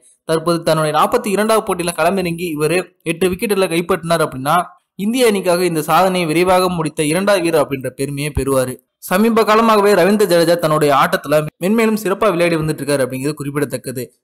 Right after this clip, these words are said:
தற்போது டெஸ்ட் கிரிக்கெட் தரவரிசையில சிறந்த பந்து வீச்சாளர்கள் தரவரிசை பட்டியல்ல ரவீந்திர ஜடேஜா ஐந்தாவது இடத்துல இருக்காரு.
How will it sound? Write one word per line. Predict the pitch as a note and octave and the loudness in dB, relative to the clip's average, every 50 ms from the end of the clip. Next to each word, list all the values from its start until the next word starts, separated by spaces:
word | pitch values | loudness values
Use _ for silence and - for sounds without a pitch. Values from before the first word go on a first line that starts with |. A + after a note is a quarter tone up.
| _ _ _ _ - | _ _ _ _ -2
தற்போது | F3 F3+ F3 F3+ F#3 F3+ F3 F#3+ F#3 F#3+ | -2 -2 0 0 0 2 2 0 0 0
டெஸ்ட் | F#3+ G3 G3+ - - | 0 -2 -2 -2 -6
கிரிக்கெட் | - G#3+ G#3 A3+ G#3+ A3 F#3 | -8 -6 -4 -6 -4 -2 0
தரவரிசையில | F3 F#3 G3 F#3+ F3+ F3 F#3 D#3+ D3 D3+ D#3+ F3+ F3+ - - - - - | 2 4 4 2 2 0 -2 -2 0 0 0 0 -2 -6 -12 -20 -8 -2
சிறந்த | G3+ G3+ A3 A#3+ A3 A3 G3+ D3 C#3+ D#3 | -2 0 0 2 2 0 0 0 0 0
பந்து | E3+ F#3+ G3+ G3+ | 0 2 2 0
வீச்சாளர்கள் | F#3+ E3 F3+ E3+ E3+ E3 E3 D#3+ D3+ | 2 0 0 0 0 0 -2 0 0
தரவரிசை | D3+ D3 D#3+ E3+ D#3+ E3 D#3+ D3 C#3 | 2 2 2 2 0 -2 -6 -6 -6
பட்டியல்ல | C#3+ B2+ C3+ B2+ B2 B2+ D3 E3+ F#3 - - _ _ _ _ _ - | -8 -8 -8 -12 -6 -2 -2 -2 -2 -4 -10 _ _ _ _ _ -4
ரவீந்திர | C#3 E3 F#3+ A3 B3 A#3+ A3+ F#3 F3 | 0 2 2 2 2 0 0 0 0
ஜடேஜா | E3+ F3 F#3+ E3+ F3+ F3 D3+ D3 | 2 2 2 2 4 4 4 2
ஐந்தாவது | E3 F#3+ G#3 G#3 F#3+ E3 | 2 2 2 4 4 2
இடத்துல | D3 - - C#3+ C3 | 0 -2 -4 -6 -6
இருக்காரு. | A#2+ - B2+ B2 B2+ | -4 -4 -4 -4 -4